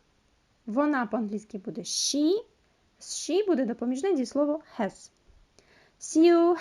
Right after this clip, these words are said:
has already to visit. «Visit» – це правильне дієслово, додаємо лише закінчення «ED». Sue has already visited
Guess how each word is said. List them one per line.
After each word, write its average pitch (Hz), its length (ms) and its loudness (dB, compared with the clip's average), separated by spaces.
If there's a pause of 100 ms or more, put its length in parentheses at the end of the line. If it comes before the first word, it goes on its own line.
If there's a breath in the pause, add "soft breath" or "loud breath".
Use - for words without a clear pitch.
(200)
has 359 380 4
already 285 920 4 (320)
to 302 140 2
visit. 220 440 -2 (680)
«Visit» – 311 440 2
це 285 340 0
правильне 254 520 2
дієслово, 247 680 -2 (260)
додаємо 247 460 2
лише 294 280 0
закінчення 247 600 -4
«ED». 214 420 -2 (600 soft breath)
Sue 339 380 6 (120)
has 370 160 6
already 277 720 4
visited 269 1000 4